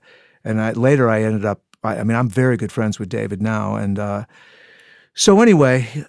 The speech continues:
uh, that was pretty cool. And, you know, I was playing in, had a high school band, you know, that I was in, in Andrew Ward, and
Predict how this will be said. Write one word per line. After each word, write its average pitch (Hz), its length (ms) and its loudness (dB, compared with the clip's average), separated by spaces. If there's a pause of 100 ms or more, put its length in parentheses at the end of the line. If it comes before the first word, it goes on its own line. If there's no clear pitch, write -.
(120)
uh, 117 360 -2
that 143 300 -2
was 131 180 -4
pretty 131 220 -2
cool. 117 460 0
And, 110 180 -2
you 120 80 0
know, 117 80 0
I 113 80 0
was 117 140 -6
playing 135 260 -2
in, 139 120 -2
had 143 200 -2
a 143 120 -2
high 143 120 0
school 143 300 -2
band, 127 400 0
you 123 80 -4
know, 123 160 -2
that 120 80 -2
I 120 60 -2
was 120 180 -4
in, 120 340 -2 (100)
in 113 120 -2
Andrew 113 260 -4
Ward, 107 380 -2
and 101 260 -2